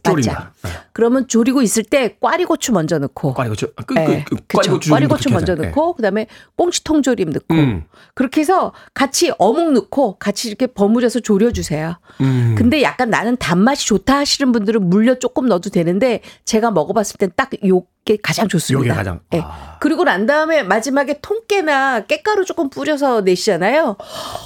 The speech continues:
Speaker 2: "어, 이거 꽁치 조림 거 아니야?" 이렇게 생각하시는데 꽁치 통조림 조림입니다.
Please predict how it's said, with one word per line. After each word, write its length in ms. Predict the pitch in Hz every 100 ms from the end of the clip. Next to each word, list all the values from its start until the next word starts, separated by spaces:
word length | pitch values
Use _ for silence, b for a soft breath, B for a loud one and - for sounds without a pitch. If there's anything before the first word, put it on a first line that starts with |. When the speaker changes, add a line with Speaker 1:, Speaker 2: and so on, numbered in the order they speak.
| -
Speaker 2:
"어, 440 | 202 202 247 311 320
이거 400 | 220 311 302 208
꽁치 400 | 330 403 427 -
조림 320 | 466 427 403
거 140 | 381 359
아니야?" 440 | 277 254 349 392
이렇게 400 | 392 269 277 311
생각하시는데 680 | 277 311 294 285 262 262 254 269
꽁치 400 | - 320 - 320
통조림 520 | - 392 415 415 339
조림입니다. 560 | 254 214 180 160 -